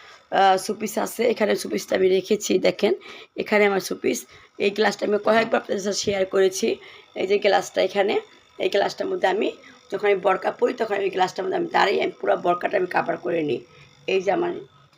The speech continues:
আহ, ই, আর এখানে আমার হেয়ার মেশিনটা, যে আমি গোসল করে চুল না শুকালে আমার শ্বাসকষ্ট বেড়ে যায় ঠান্ডার কারণে।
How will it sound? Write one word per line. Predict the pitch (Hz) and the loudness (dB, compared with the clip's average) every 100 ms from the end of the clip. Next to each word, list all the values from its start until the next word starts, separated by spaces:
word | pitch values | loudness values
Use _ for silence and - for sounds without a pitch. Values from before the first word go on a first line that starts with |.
| _ | _
আহ, | 170 160 - - - | -6 -6 -8 -16 -12
ই, | 175 151 - _ _ - | -8 -8 -10 _ _ -4
আর | 175 | -2
এখানে | 202 214 208 208 | -2 -2 2 4
আমার | 202 - | 4 2
হেয়ার | - 185 196 202 | 0 0 2 2
মেশিনটা, | 214 214 202 233 240 - - - _ | 0 -2 -2 2 2 0 -8 -20 _
যে | 185 | -2
আমি | 190 | 0
গোসল | 208 214 240 | 0 -2 0
করে | 233 | 2
চুল | 202 240 233 | 0 -2 0
না | 220 220 | 2 2
শুকালে | 240 226 220 | 0 0 2
আমার | 208 240 | 4 2
শ্বাসকষ্ট | - 196 - 196 - 196 | 0 -2 -2 -8 -6 2
বেড়ে | 196 196 | 4 4
যায় | 208 | 0
ঠান্ডার | - 185 - 196 | -2 -2 0 2
কারণে। | 196 196 226 | 2 2 -2